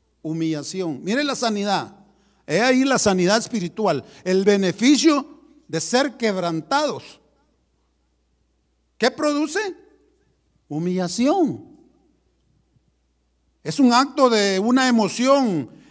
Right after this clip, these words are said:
el de devaluarte a través de tu conciencia, o sea, estar dispuestos a, a, a, a aceptar que hemos estado mal,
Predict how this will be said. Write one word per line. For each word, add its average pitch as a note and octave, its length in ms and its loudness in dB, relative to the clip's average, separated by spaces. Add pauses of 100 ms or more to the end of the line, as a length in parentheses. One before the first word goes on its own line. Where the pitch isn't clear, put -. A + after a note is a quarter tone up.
el F3+ 200 -6
de G3 120 -2
devaluarte G3 840 4
a G#3+ 80 0
través G3+ 340 0
de B3+ 120 -2
tu - 200 -8
conciencia, G#3 720 0
o E3+ 100 -6
sea, C4+ 300 0 (360)
estar C4+ 440 2
dispuestos B3 720 2
a, D3 160 -4 (260)
a, D3+ 100 -4 (540)
a, E3+ 480 -4
a D#3 40 2
aceptar C4+ 840 0 (1900)
que F#3 260 2
hemos D4+ 320 0
estado F#3+ 440 0
mal, D4 420 2